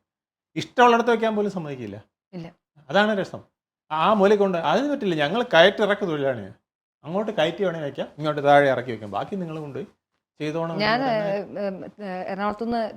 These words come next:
Speaker 2: തിരുവനന്തപുരത്തേക്ക് ഷിഫ്റ്റ് ചെയ്തപ്പോ സാധനങ്ങളെല്ലാം കാർഗോയിലാണ് വന്നത്. ഞാൻ വരുന്നതിന് മുന്നേ അവരെടുത്ത് വെച്ചു. ഏഹ്, അതിന് ഞാൻ പിന്നെ പൈമെ-, പേയ്മെന്റ് കൊടുക്കേണ്ടി വന്നു.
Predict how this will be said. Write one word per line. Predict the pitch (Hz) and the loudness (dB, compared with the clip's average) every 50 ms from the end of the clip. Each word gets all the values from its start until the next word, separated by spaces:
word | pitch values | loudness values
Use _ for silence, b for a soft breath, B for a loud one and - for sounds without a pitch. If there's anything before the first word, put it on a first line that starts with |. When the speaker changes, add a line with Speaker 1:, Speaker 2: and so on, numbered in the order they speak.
| - | -10
Speaker 2:
തിരുവനന്തപുരത്തേക്ക് | 202 190 190 196 202 208 208 214 220 214 226 | -8 -6 -6 -4 -4 -4 -4 -4 -4 -4 -4
ഷിഫ്റ്റ് | - - 185 - - 214 | -6 -6 -8 -8 -8 -6
ചെയ്തപ്പോ | 214 190 190 180 - 175 175 175 - _ _ _ _ _ _ _ - | -4 -4 -4 -4 -6 -6 -8 -10 -12 _ _ _ _ _ _ _ -4
സാധനങ്ങളെല്ലാം | 190 175 170 175 202 208 214 220 214 202 190 190 196 - | -2 -2 -2 -2 -4 -6 -4 -2 -2 -2 -2 -4 -4 -4
കാർഗോയിലാണ് | 185 180 180 180 180 185 196 196 - - - 190 185 180 165 160 | -4 -4 -4 -4 -6 -6 -6 -8 -8 -10 -10 -6 -6 -6 -6 -6
വന്നത്. | 160 160 156 160 170 165 - - - _ _ _ _ _ _ _ _ _ 190 | -10 -12 -12 -12 -12 -14 -14 -16 -20 _ _ _ _ _ _ _ _ _ -6
ഞാൻ | 185 208 240 262 - 233 | -6 -4 -4 -4 -2 0
വരുന്നതിന് | 233 220 220 226 233 240 247 262 | 0 2 2 0 -2 -2 -2 -2
മുന്നേ | 240 233 220 214 214 226 240 - | -2 -2 -2 -2 -2 -4 -4 -6
അവരെടുത്ത് | - 202 208 214 202 180 190 - | -8 -6 -4 -4 -4 -4 -6 -6
വെച്ചു. | 214 170 151 - - 208 - _ _ _ _ _ _ _ _ _ | -6 -8 -8 -8 -12 -16 -16 _ _ _ _ _ _ _ _ _
ഏഹ്, | 202 190 180 180 180 - | -18 -16 -14 -14 -14 -12
അതിന് | 202 190 208 220 240 | -10 -8 -6 -6 -6
ഞാൻ | 240 226 214 214 220 226 226 - | -6 -6 -6 -8 -8 -10 -12 -10
പിന്നെ | - 208 220 214 - - | -8 -8 -8 -8 -8 -6
പൈമെ-, | 208 202 208 214 220 220 220 | -4 -4 -2 -2 -4 -4 -4
പേയ്മെന്റ് | - 220 214 226 226 226 | -2 -2 0 0 0 -2
കൊടുക്കേണ്ടി | 185 170 - 175 170 165 | -4 -4 -6 -8 -10 -10
വന്നു. | 156 156 | -10 -12